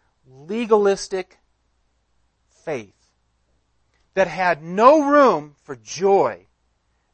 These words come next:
no room for spontaneity, no room for freedom. And in fact, Jesus is saying, "I have not come to put a patch on an old pair of jeans. That's not what the kingdom of God is about.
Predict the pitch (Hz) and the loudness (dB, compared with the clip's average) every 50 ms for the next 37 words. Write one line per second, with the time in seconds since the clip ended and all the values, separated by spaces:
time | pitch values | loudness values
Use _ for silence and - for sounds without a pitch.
0 | _ 143 180 208 214 233 226 233 233 233 220 - - 190 - - - - 180 180 | _ -4 0 2 2 2 4 2 2 2 0 -2 -4 -8 -10 -6 -2 0 0 0
1 | - - 147 143 139 131 123 113 107 95 92 _ _ _ _ _ _ _ _ - | 0 -2 -6 -12 -10 -8 -8 -10 -12 -14 _ _ _ _ _ _ _ _ _ -4
2 | 156 190 208 214 208 208 214 208 196 - - 185 175 - - 202 196 190 156 120 | 0 2 2 2 2 0 -2 -2 -4 -8 -10 -10 -10 -8 -8 -8 -6 -6 -8 -10
3 | 92 90 _ _ _ _ _ _ _ _ _ _ _ _ _ _ _ _ _ _ | -14 -18 _ _ _ _ _ _ _ _ _ _ _ _ _ _ _ _ _ _
4 | _ _ _ _ _ _ _ - 170 185 180 - - 190 185 151 - - 175 190 | _ _ _ _ _ _ _ -12 -10 -10 -8 -4 -2 0 0 -2 -4 -8 -10 -10
5 | 196 190 202 196 214 208 185 - - 147 139 139 143 151 139 _ _ _ _ - | -10 -10 -12 -10 -10 -10 -10 -8 -8 -8 -8 -8 -10 -12 -14 _ _ _ _ -4
6 | - 175 175 170 151 170 180 208 254 294 - _ - - 208 202 202 202 - - | -2 0 0 -2 -2 -2 2 2 2 2 0 _ -8 -2 0 0 0 0 -2 -8
7 | - _ - 214 190 180 - - - - 208 240 240 233 214 - - - - 175 | -16 _ -6 -4 -4 -4 -6 -12 -12 -8 -6 -2 0 0 -2 -2 -6 -6 -2 -2
8 | 175 175 170 170 - 180 196 202 208 214 208 - - 202 202 196 190 175 147 - | -2 -2 -4 -8 -2 2 4 4 4 4 2 -2 -4 -2 -2 -2 -2 -4 -6 -10
9 | 202 214 202 175 139 113 - - - - - _ _ _ _ _ _ _ _ _ | -10 -8 -8 -8 -10 -12 -16 -20 -20 -20 -20 _ _ _ _ _ _ _ _ _
10 | _ _ - 170 175 - - 185 190 208 226 220 220 233 220 - 220 - - 214 | _ _ -2 -2 -2 -2 -2 0 2 2 2 4 2 0 0 0 -4 -6 -6 -8
11 | 214 208 208 208 208 214 190 160 180 165 156 156 160 170 156 180 165 151 202 202 | -8 -6 -6 -4 -2 -2 -2 2 4 6 6 6 4 2 -2 -6 -2 2 2 4
12 | 190 151 120 - | 4 4 2 2